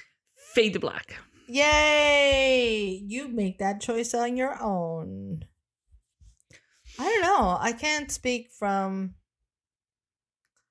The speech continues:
Speaker 2: experience
Speaker 1: Mm-hmm.
Speaker 2: in this way, right? But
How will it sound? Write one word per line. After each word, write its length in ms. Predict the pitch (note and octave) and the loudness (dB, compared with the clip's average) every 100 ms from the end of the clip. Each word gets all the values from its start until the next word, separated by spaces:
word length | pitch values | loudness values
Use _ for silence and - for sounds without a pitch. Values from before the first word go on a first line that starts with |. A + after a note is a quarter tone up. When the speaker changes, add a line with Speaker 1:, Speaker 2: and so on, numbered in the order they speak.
| _ _ _ _ _ _ _ _ _ _ _ _ _ - | _ _ _ _ _ _ _ _ _ _ _ _ _ -8
Speaker 2:
experience 1080 | F#3+ - - F3+ G3+ F#3 C#3+ F3 G#3 - A#3+ | -4 -4 -2 0 0 -2 -4 -6 -8 -6 -4
Speaker 1:
Mm-hmm. 380 | C4+ C4 D4+ D#4+ - | 0 0 -2 -4 -8
Speaker 2:
in 180 | F3+ E3+ | -6 -4
this 260 | E3 - | -4 -6
way, 360 | E3 D3+ F#3 - _ | -8 -6 -8 -10 _
right? 360 | F3 F3 G#3 G#3 - | -6 -4 -4 -8 -8
But 420 | G#3 G3+ F#3 | -2 -2 -2